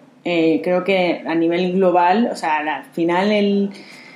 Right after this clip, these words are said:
la palabra, ¿no? El emprendimiento social fue lanzado, eh, en los ochentas, por en realidad quien, quien lo, quien lo crea es Ashoka,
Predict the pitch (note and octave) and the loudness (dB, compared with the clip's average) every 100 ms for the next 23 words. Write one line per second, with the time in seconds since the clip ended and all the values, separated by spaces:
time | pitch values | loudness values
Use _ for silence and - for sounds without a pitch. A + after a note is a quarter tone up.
0 | - - _ - - G#3 G3+ G3+ A3 A3 | -20 -20 _ -6 0 2 4 4 4 4
1 | E3+ D#3+ F3 A#3 A#3 F#3 E3+ E3 E3 E3 | 2 0 2 4 4 2 2 2 0 0
2 | F3 F#3 G3+ G#3+ - G#3+ B3 A3 G#3+ G#3 | 0 0 0 0 -2 0 4 4 4 2
3 | G#3 G3 - - - - _ - - - | 0 -2 -10 -20 -20 -20 _ -20 -12 -2
4 | G#3+ G#3+ G#3+ G#3 G3 A#3 A3 G#3+ G#3 G3+ | 2 4 2 2 2 4 4 4 4 2
5 | - - F3+ E3+ D#3+ D3+ D3 D3 D#3 D#3+ | -2 -4 -2 2 2 2 2 0 0 -2
6 | D#3+ A#3 B3+ A#3 C4+ D#4+ - - - _ | 2 4 4 4 0 -4 -14 -20 -20 _
7 | _ E3 D#3+ D#3 D3+ D3+ E3 F#3+ E3 - | _ -4 -2 -2 -2 -2 -2 -2 -2 -2
8 | F3 E3 D#3 D3+ C#3+ C#3+ D3 - - E3+ | 0 2 2 2 0 -2 -6 -12 -10 -2
9 | E3 E3 F#3+ F#3+ E3+ E3+ E3 - G#3+ G#3 | -2 0 2 4 2 -2 -2 -2 0 0
10 | C#4+ | -2